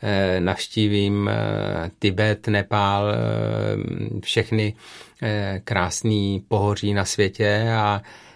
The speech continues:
eh, potkám, uvidím způsob lidí, jaký tam žijou, eh, uvidím tam různý náboženství, ce-,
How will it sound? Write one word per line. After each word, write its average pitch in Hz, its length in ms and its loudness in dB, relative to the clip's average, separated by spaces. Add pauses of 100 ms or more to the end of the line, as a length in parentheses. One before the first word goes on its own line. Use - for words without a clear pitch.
(160)
eh, - 380 -6
potkám, 104 760 0 (480)
uvidím 104 360 0
způsob - 480 -6
lidí, 104 320 2
jaký 101 260 2
tam 98 240 0
žijou, 104 600 2
eh, 98 220 -2 (340)
uvidím 98 360 -2
tam 101 260 0
různý 95 300 -2
náboženství, 98 760 0
ce-, 107 280 -4